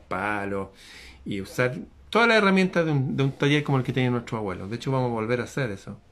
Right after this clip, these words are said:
A-, estar a-, activo en cosas manuales. Eso. Nos hace bien. Por eso mantener una casa, mantener un jardín, n-,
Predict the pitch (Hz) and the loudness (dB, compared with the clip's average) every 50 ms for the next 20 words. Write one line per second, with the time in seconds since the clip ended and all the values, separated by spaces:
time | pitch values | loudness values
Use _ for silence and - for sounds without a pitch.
0 | _ _ - - - - - - - - - - _ _ _ _ _ _ _ _ | _ _ -20 -20 -20 -20 -20 -20 -20 -20 -20 -20 _ _ _ _ _ _ _ _
1 | _ _ _ _ _ _ _ _ _ _ _ _ _ _ _ _ - 123 - - | _ _ _ _ _ _ _ _ _ _ _ _ _ _ _ _ -12 -12 -12 -12
2 | _ _ _ _ _ _ _ _ _ _ _ _ _ _ _ _ _ _ _ _ | _ _ _ _ _ _ _ _ _ _ _ _ _ _ _ _ _ _ _ _
3 | _ _ _ - 131 - - - 156 156 156 160 160 - - _ _ - 110 - | _ _ _ -10 -10 -6 -2 0 2 2 2 2 0 -4 -10 _ _ -14 -14 -14
4 | - - 175 170 175 175 165 147 151 160 151 - 165 139 139 131 123 117 104 98 | -4 0 2 2 4 2 2 0 -2 -2 -2 -2 -2 0 0 0 0 -2 -4 -6
5 | 101 113 - - - - _ _ _ _ _ - 120 120 - - - - - _ | -10 -12 -16 -20 -20 -20 _ _ _ _ _ -10 -10 -10 -10 -16 -20 -20 -20 _
6 | _ - _ _ _ _ _ _ _ _ - - 110 107 113 120 120 - 127 117 | _ -20 _ _ _ _ _ _ _ _ -10 -8 -6 -4 -4 -6 -4 -4 -4 -2
7 | 123 127 135 113 95 92 - _ _ _ _ _ _ _ - _ _ _ _ _ | 0 -2 -2 -4 -6 -12 -18 _ _ _ _ _ _ _ -20 _ _ _ _ _
8 | _ _ _ _ _ _ _ _ _ - 120 117 - 139 127 123 117 120 - 113 | _ _ _ _ _ _ _ _ _ -8 -6 -2 0 2 2 2 0 -2 -4 -4
9 | 117 113 110 110 107 98 95 - - 120 123 123 120 120 117 - - 113 110 107 | -4 -4 -4 -4 -6 -6 -8 -4 -2 0 2 2 2 0 -2 -4 -6 -6 -6 -8
10 | 104 - 107 104 104 110 107 101 - - 107 101 101 107 113 120 120 120 117 117 | -8 -8 -10 -10 -10 -10 -12 -12 -12 -12 -12 -12 -8 -6 -4 -2 -2 -2 -2 -4
11 | 120 _ _ - - - - _ - _ - _ - - _ _ _ _ _ _ | -6 _ _ -20 -20 -20 -20 _ -20 _ -20 _ -20 -20 _ _ _ _ _ _
12 | _ _ _ _ _ _ _ _ _ _ _ _ _ - 143 143 | _ _ _ _ _ _ _ _ _ _ _ _ _ -8 -8 -8